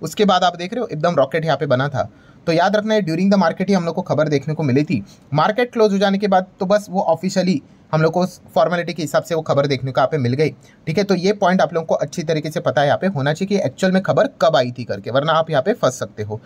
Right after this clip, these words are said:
So ग्यारह हजार करोड़ का अदानी पावर की ओर से इनको ऑर्डर मिला है। तो याद रखना, इस प्रकार के लगातार ऑर्डर अगर चलते रहेंगे तो ये तेज़ी जो हम लोग को देखने को मिल जाती है इन कंपनीज में, कई सालों के बाद देखने को यहाँ पे मिल चुकी है।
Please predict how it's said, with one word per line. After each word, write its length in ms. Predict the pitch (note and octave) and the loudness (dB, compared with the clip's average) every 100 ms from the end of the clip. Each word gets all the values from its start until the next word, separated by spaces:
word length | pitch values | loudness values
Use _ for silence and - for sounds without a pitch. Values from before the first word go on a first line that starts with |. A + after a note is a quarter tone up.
| - - | -20 -12
So 120 | - D3 | -6 0
ग्यारह 240 | E3+ G#3 | 2 4
हजार 200 | G3+ G3+ | 4 2
करोड़ 220 | G3+ F#3+ | 0 0
का 100 | F#3+ | 2
अदानी 260 | F3 E3 F3+ | 4 2 2
पावर 260 | E3+ D3+ D#3 | 2 2 2
की 100 | E3 | 2
ओर 160 | D3 | 0
से 100 | D#3+ | -2
इनको 180 | D3+ D3 | -2 4
ऑर्डर 240 | B2+ C3 | 4 2
मिला 200 | C3+ C3+ | 0 2
है। 100 | E3 - - - | 0 -4 -20 -4
तो 120 | E3+ F#3 - - | 0 0 -2 -2
याद 200 | E3+ G3+ | 0 2
रखना, 240 | G#3 G#3+ A3 | 0 -2 -6
इस 120 | F#3 | -8
प्रकार 280 | - F3 E3 | -4 -2 -2
के 100 | E3 | 0
लगातार 360 | C#3 D3+ F#3 E3+ | 0 2 2 2
ऑर्डर 260 | D#3+ D3+ D3+ | 2 2 0
अगर 180 | C#3 | 0
चलते 300 | D3 C#3 C#3 | -2 -4 0
रहेंगे 280 | E3 E3+ F3+ G3 - - | 0 0 -4 -8 -20 -2
तो 80 | G3+ | 2
ये 120 | G#3+ | 2
तेज़ी 340 | G#3+ F3+ F#3 G3+ | 2 -2 0 2
जो 120 | G3+ | 2
हम 100 | F3 | 2
लोग 80 | F3 | 0
को 100 | F3+ | -2
देखने 260 | C#3+ D3+ | -2 -4
को 80 | D#3 | -2
मिल 160 | C#3 C#3+ | 0 2
जाती 200 | D#3+ D#3+ | 0 0
है 60 | |
इन 60 | D3+ | -4
कंपनीज 400 | D3+ C#3+ D3+ D3 | -2 -2 -2 -2
में, 160 | D#3+ F3+ | -2 -2
कई 180 | F#3 G3 | 0 0
सालों 300 | G3 G#3 F#3 | 2 0 0
के 120 | F#3 D3+ | -2 -2
बाद 280 | C3+ D#3 | 2 2
देखने 260 | C#3+ C3+ D3+ | 2 -2 0
को 100 | D3 | 0
यहाँ 80 | C3+ | 0
पे 80 | C3 | 0
मिल 180 | A#2+ | -2
चुकी 240 | B2 - C#3 | -4 -6 -4
है। 200 | A#2+ | -4